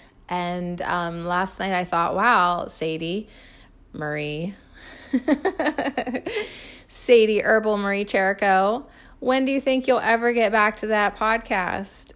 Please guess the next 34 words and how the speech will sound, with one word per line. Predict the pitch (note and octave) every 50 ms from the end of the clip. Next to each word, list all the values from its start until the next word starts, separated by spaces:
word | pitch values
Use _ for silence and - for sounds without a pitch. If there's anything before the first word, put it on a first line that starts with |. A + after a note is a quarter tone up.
| - - -
When | - G3+ G#3+ A3 A3
do | A3 A3
you | A3 -
ever | - G#3 G#3 G#3+ G#3+ G#3+
think | G#3+ A3 G#3+ G#3 G3+ -
you'll | G3+ G3 F#3+ F#3
move | F#3+ G3 G3 G3
on | - F#3+ G3 G3 G3
to | - G3+
the | F#3+ F3+
next | F3 E3+ F3 - - - - - -
card?" | - - - F4 G4+ - - - F3+ F#3
And | F#3+ F#3
I | F3+ F3+
was | F3+ F#3
like, | F#3 F3+ F3 F3+ G3
"Hmm, | - C#4+ C#4 A3+ G3
what | F#3+ G3 G3 G3+
is | A3 C4+ B3+
the | G#3 F#3 F3
next | F3 F3+ F#3 - -
card?" | - G3 F3+ F3 F3 F3 F3+ F3+ F#3
'Cause | - F#3+ F3 F3 F#3 - -
it | - F3+ F3+
had | F3+ F3 E3+
been | F#3 A3 B3+
a | A3+
while, | A#3 G#3 E3+ E3+ F3
I | F3 F3
kind | F3 - F#3 F3+ F3+ F3+
of | E3+
forgot. | - - F3 F#3+ G#3 A3 G#3+ G3 - - - _ _ - - - - - - - - - - _ _ _ _ -
And, | F#3 G3 F#3+ F#3+ F#3 F#3 F#3 F#3 F#3 F3+ F3+ F3 -
um, | - - F3 E3+ E3 E3+ E3+ E3 E3 E3 E3 F3 -